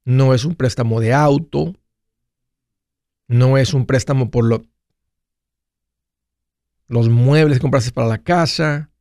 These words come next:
el anillo que compraste de compromiso. La deuda médica es la causa número uno por la cual la gente termina en quiebra,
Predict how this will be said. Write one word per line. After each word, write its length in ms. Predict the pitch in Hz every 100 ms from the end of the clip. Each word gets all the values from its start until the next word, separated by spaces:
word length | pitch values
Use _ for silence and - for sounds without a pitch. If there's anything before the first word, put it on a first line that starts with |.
| _ _ -
el 200 | 120 117
anillo 360 | 127 160 160
que 40 | 143
compraste 320 | 135 127 131
de 100 | 120
compromiso. 920 | 127 117 123 135 175 170 - 156 185 _ _ -
La 280 | 131 135
deuda 520 | 123 143 160 165 160 156
médica 420 | 143 139 135 131
es 60 |
la 80 | 123
causa 360 | - 127 117 131
número 360 | 143 160 147
uno 280 | 123 123 120
por 140 | 135 139
la 80 |
cual 160 | 131 123
la 80 | 117
gente 240 | 117 113
termina 380 | 120 113 120 120
en 140 | 117
quiebra, 680 | 113 - 117 101 - - -